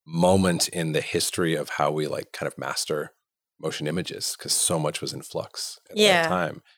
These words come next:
Speaker 1: And you really rode that wave all the way through from there into, like, I mean, th-, that's, Jonah Hex was not that long afterward, I
Speaker 2: Oh my
Speaker 1: think.
Speaker 2: God, Jonah Hex, you mentioned Jonah Hex.
Speaker 1: <laughs>
Speaker 2: Ah, so funny. Probably one of the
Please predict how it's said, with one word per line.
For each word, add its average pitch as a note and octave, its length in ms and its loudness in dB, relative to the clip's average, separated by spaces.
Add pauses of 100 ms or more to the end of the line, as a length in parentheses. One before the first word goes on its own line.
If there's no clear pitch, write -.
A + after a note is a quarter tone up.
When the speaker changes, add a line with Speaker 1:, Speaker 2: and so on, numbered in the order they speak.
(280)
Speaker 1:
And G2 140 6
you G#2 100 10
really G#2+ 280 8
rode F#2 300 8
that E2 180 6
wave F#2 300 6
all F2 160 2
the E2 80 0
way D2+ 160 2
through G2 320 2
from D2+ 220 0
there D2 180 2
into, D2 220 -4
like, C#2+ 300 -2 (380)
I F2 40 -2
mean, F2 120 4
th-, G2+ 160 4
that's, - 480 4 (160)
Jonah G#2+ 260 6
Hex - 420 0
was G#2 140 2
not A2 160 6
that G#2+ 200 6
long G#2 320 6
afterward, G#2 560 4
I G2+ 100 4
Speaker 2:
Oh B3+ 100 4
my - 160 8
Speaker 1:
think. - 120 0
Speaker 2:
God, D#4+ 140 4
Jonah D#4 360 2
Hex, C#4+ 280 0
you C4 80 -4
mentioned B3+ 380 0
Jonah G#3+ 220 4
Hex. G3+ 260 2 (160)
Speaker 1:
<laughs> - 440 2
Speaker 2:
Ah, C#4+ 440 10
so B3+ 260 6
funny. A3 420 6
Probably A#3 380 8
one A3+ 160 10
of G3+ 140 6
the G3 280 8